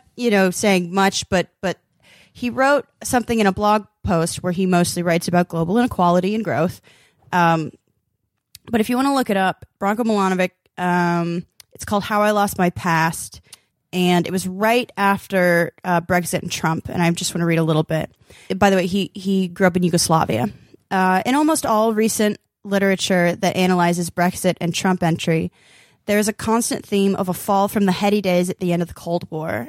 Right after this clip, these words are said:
of pining for a time when unstoppable victory of democracy and neoliberal economics was a certainty, and liberal capitalism stood at the pinnacle of human achievement. Such narratives always filled me with discomfort.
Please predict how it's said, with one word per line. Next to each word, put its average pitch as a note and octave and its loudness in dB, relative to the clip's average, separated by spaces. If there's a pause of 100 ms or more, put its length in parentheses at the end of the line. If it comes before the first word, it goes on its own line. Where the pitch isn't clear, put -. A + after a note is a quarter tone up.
of F3+ -6
pining A#3+ 2
for A3 2
a G3 4
time G3 0
when F3+ 2
unstoppable A3 -2
victory G#3 -2
of F3 -2
democracy A3+ -2
and F3+ 0
neoliberal A3 2
economics F#3+ 0
was E3+ -12
a F3 -8
certainty, F3 -2 (340)
and F#3+ -4
liberal A#3+ 2
capitalism E3 0
stood F#3+ 0
at F3+ -2
the F3 -6
pinnacle F#3+ 0
of E3+ 2
human E3+ 0
achievement. D3+ -8 (800)
Such - -2
narratives A#3+ 2
always A3 0
filled G#3+ 0
me G3+ 2
with F#3+ 2
discomfort. F#3+ -4